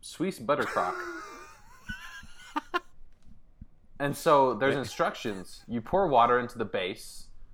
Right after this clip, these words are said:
Speaker 1: It's kinda, there's kinda, like, two parts to it. Like, it's a, it's like a little container, right? And so there's the
Speaker 2: Yeah.
Speaker 1: lid, and the lid has a little cup on the inside that's attached, and then there's just a cylindrical base.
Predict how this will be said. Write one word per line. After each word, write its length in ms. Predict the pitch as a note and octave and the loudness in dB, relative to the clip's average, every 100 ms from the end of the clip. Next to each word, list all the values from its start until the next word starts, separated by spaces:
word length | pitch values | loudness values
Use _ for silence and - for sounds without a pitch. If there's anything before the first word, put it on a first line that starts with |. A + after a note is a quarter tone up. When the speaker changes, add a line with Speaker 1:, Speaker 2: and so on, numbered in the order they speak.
| - | -12
Speaker 1:
It's 120 | A#2+ | -6
kinda, 220 | - E3+ | -2 -2
there's 160 | C3+ - | -2 -2
kinda, 180 | F3 D#3+ | 0 2
like, 160 | B2+ - | 0 -2
two 160 | C#3+ | -6
parts 400 | - B2+ B2 - | 0 2 2 -4
to 140 | - G#2+ | -2 -2
it. 160 | A#2+ | 0
Like, 100 | G2 | -4
it's 160 | G2 - | -6 -4
a, 340 | G2+ F#2+ F#2 - - - - - - | -2 -2 -4 -10 -20 -20 -20 -18 -10
it's 80 | A2+ | -8
like 140 | G#2 | -6
a 40 | |
little 460 | G2+ G#2 G2+ G2 G2 | -4 -2 0 0 -2
container, 540 | - G2+ - G2+ F2 | -6 -10 -8 -10 -6
right? 280 | E2+ F#2 B2+ | -4 -4 -6
And 120 | F#2+ E2 | -10 -10
so 340 | G#2 F#2+ - - - | -6 -6 -8 -20 -6
there's 180 | A2 - | -6 2
the 100 | A#2 | 4
Speaker 2:
Yeah. 80 | A#2 | 6
Speaker 1:
lid, 140 | B2 | 6
and 120 | B2+ | 4
the 60 | A2 | 2
lid 180 | G#2+ A2 | 2 4
has 180 | B2 A2+ | 2 4
a 20 | |
little 220 | A2 G2+ | 2 0
cup 300 | - B2 B2 | 0 -2 -2
on 140 | G#2+ | -6
the 100 | G2+ | -8
inside 460 | G#2 G2+ G2 F#2+ G2+ | -8 -8 -6 -6 -6
that's 120 | F#2 | -8
attached, 540 | F2 - A2 C#3 - F#2+ | -12 -10 -10 -10 -12 -12
and 100 | F2+ | -12
then 120 | F2 | -12
there's 200 | E2+ D#2+ | -14 -14
just 180 | F2+ - | -14 -14
a 40 | |
cylindrical 560 | - F2+ F#2+ F2 - - | -12 -10 -10 -12 -10 -8
base. 460 | G2+ B2+ - - | -4 -6 -6 -20